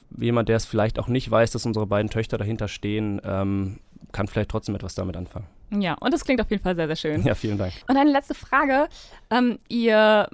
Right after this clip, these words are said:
Speaker 2: werbt damit, dass es halt alles relativ erschwinglich ist. Ich war auf eurem Online-Shop, sieht alles sehr gut aus, aber es sieht doch alles relativ teuer aus. Zumindest für Studis ist das, glaub ich, nicht erschwinglich.
Speaker 1: Ja, es ist, ähm, wir möchten nicht eine komplette,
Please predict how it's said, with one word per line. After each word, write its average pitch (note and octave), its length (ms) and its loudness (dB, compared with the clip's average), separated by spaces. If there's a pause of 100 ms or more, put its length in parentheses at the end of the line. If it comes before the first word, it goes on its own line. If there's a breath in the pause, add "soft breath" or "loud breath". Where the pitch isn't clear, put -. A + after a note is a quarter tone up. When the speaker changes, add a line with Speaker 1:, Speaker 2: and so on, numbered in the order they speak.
(140)
Speaker 2:
werbt G#3 420 2
damit, A#3 240 2
dass G#3 180 2
es - 160 -8
halt G3 220 2
alles G3+ 260 -2 (140)
relativ B3+ 300 2
erschwinglich B3 480 2
ist. - 200 0
Ich - 200 -4
war G3+ 240 6 (100)
auf G#3 160 0
eurem A3 220 0
Online-Shop, C4+ 420 2 (220)
sieht - 160 -6
alles G3+ 100 0
sehr G#3+ 140 2
gut A3 100 -2
aus, F#3+ 280 6
aber F3 160 2
es - 80 0
sieht D#3+ 100 -4
doch D#3+ 100 -4
alles D#3+ 300 -2 (180)
relativ E3 380 -2
teuer D3 260 -2
aus. A#2+ 300 -6 (180)
Zumindest A#3 280 2
für A3+ 100 2
Studis E3+ 400 -2
ist - 120 -8
das, - 120 -6
glaub D3 200 -2
ich, D#3 220 -6 (320 loud breath)
nicht E3 160 -6
erschwinglich. D#3 720 -8
Speaker 1:
Ja, B2 340 6
es - 140 2
ist, D3+ 240 -2
ähm, C#3+ 200 10
wir C#3+ 80 10
möchten E3+ 300 8
nicht E3+ 140 8
eine E3 100 4
komplette, D3 520 2